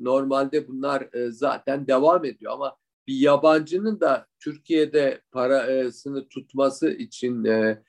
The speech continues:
mevduat hesabında dolar faizleri yükseldiğine göre, e, Türkiye'deki hesaplarında, e, çok daha yüksek faizler beklemesi gerekiyor.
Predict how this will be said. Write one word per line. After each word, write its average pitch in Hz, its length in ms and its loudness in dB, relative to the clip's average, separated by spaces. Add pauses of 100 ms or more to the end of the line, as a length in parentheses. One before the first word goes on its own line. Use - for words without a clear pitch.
(180)
mevduat 123 540 2
hesabında 120 920 0
dolar 143 380 2
faizleri 131 500 -6
yükseldiğine 139 720 -2
göre, 135 420 -2 (280)
e, 123 200 0
Türkiye'deki 135 600 -4
hesaplarında, 131 1120 0
e, 127 100 -4
çok - 300 -8
daha 127 160 4
yüksek 123 480 -6
faizler 131 720 0
beklemesi 113 640 -6
gerekiyor. 107 580 0